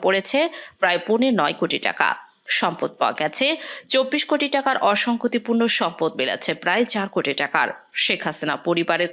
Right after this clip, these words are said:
কাছের এই দম্পতি এখন কোথায় আছেন সেটা জানা যায়নি, তবে তাদের বিদেশ যাত্রায় বারণ রয়েছে। দুদক তাদের বিপুল জমি জমারও খোঁজ পেয়েছে, বিদেশেও তাদের বাড়ি থাকার তথ্য পেয়েছে দুর্নীতি দমন কমিশন। অস্ট্রেলিয়া, কানাডা ও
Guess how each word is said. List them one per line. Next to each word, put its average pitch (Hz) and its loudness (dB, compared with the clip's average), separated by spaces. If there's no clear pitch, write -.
কাছের 214 2
এই 254 2
দম্পতি 165 0
এখন 247 0
কোথায় 254 2
আছেন 277 2
সেটা 233 0
জানা 143 0
যায়নি, 151 0
তবে 151 2
তাদের 156 0
বিদেশ 240 2
যাত্রায় 277 2
বারণ 151 0
রয়েছে। 104 0
দুদক 175 2
তাদের 147 2
বিপুল 220 0
জমি 285 2
জমারও 151 2
খোঁজ 247 0
পেয়েছে, 147 0
বিদেশেও 294 2
তাদের 247 2
বাড়ি 165 2
থাকার 208 0
তথ্য 208 0
পেয়েছে 143 2
দুর্নীতি 233 0
দমন 135 0
কমিশন। 104 0
অস্ট্রেলিয়া, 320 2
কানাডা 294 2
ও - 2